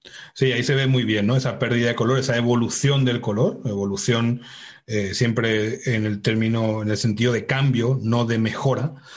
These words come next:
¿no? Entonces, eh, hay una evolución en ese color y evidentemente queda un vino totalmente descubierto que tiene, mm, recuerda más a un vino, eh, de Jerez, a un, a un oloroso o a un amontillado que a un vino tinto.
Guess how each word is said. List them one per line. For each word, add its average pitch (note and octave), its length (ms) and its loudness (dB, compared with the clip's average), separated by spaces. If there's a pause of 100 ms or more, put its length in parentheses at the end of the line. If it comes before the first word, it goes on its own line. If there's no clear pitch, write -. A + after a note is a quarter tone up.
(200)
¿no? D#3+ 260 0
Entonces, A2+ 540 0
eh, A2 640 0
hay A2+ 80 2
una A#2 140 2
evolución A#2 500 0
en A#2+ 120 2
ese A2 180 -2
color A#2+ 280 2
y A#2 80 0
evidentemente G#2+ 680 0
queda A#2 260 0
un A#2 180 0
vino A2 200 0
totalmente G#2+ 320 -2
descubierto A2 720 0
que B2 100 0
tiene, G#2+ 400 -2 (320)
mm, A#2 440 2
recuerda B2 560 0
más A#2 300 -2
a A#2+ 60 2
un A2+ 340 2
vino, A#2 460 0 (320)
eh, A#2 180 2
de A2 140 0
Jerez, A#2 380 0
a A#2 60 2
un, A2+ 360 2
a A2 100 -2
un A2 320 2
oloroso A2+ 540 2
o D#3 220 2
a - 20 0
un G#2+ 180 0
amontillado A2 800 2
que A#2 100 -2
a G2+ 60 0
un G#2 160 2
vino G2+ 220 2
tinto. C#3+ 400 -2